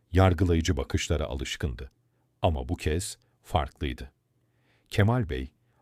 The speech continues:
arabadan indi, yüzünde endişeli ama aynı zamanda kararlı bir ifade vardı. Can'a doğru birkaç adım attı. Can, gözleri dolu dolu, titrek bir sesle,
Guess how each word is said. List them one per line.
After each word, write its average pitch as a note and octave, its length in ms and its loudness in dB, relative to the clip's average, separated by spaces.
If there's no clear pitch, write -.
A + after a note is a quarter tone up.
arabadan E2+ 520 2
indi, C#2 460 -4
yüzünde E2 460 2
endişeli F2 760 2
ama E2+ 220 0
aynı G2 320 4
zamanda D#2+ 460 0
kararlı E2 480 2
bir C#2 120 -2
ifade C#2 480 -4
vardı. B1+ 420 -8
Can'a G2 360 6
doğru D2 320 0
birkaç D2+ 400 -2
adım C#2 220 -6
attı. - 300 -14
Can, F#2+ 380 0
gözleri E2+ 560 2
dolu E2 260 0
dolu, D#2 380 -6
titrek - 440 0
bir D#2 100 -2
sesle, D#2 560 -6